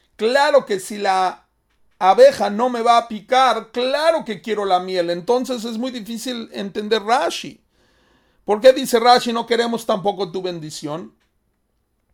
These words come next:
Hay un comentarista que se llama el Giznei Yosef, Rav Yosef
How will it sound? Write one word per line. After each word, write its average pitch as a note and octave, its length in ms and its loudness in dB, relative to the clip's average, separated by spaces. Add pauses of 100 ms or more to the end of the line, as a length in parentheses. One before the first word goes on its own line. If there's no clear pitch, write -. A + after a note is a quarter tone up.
(720)
Hay G3 160 -2
un C#4 60 -8
comentarista G3+ 1120 -4
que F#3 80 -12
se G3 120 -10
llama G3+ 180 -6
el E3+ 180 -4
Giznei E3+ 460 -6
Yosef, F#3+ 640 -4 (200)
Rav D#3+ 300 -2
Yosef A3 480 -4